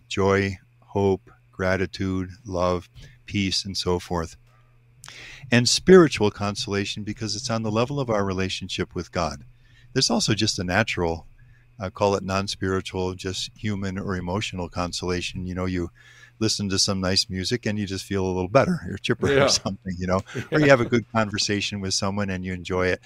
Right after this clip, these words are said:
Speaker 1: Those are all good things, obviously. But what Ignatius is speaking about is these uplifting movements of the heart on the level of faith in our relationship with God, like the man feels after his confession. And then its counterpart is spiritual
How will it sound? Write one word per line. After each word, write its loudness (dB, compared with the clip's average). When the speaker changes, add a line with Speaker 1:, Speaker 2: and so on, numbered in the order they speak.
Speaker 1:
Those 2
are 4
all 6
good -4
things, -2
obviously. -2
But -6
what -2
Ignatius -2
is -4
speaking -6
about -6
is -4
these -4
uplifting -4
movements -6
of -4
the -4
heart -2
on -4
the -4
level -2
of -8
faith -4
in -6
our -4
relationship -6
with -6
God, 0
like -6
the -8
man -2
feels 0
after -4
his -4
confession. -4
And 2
then 4
its 0
counterpart 2
is -2
spiritual -2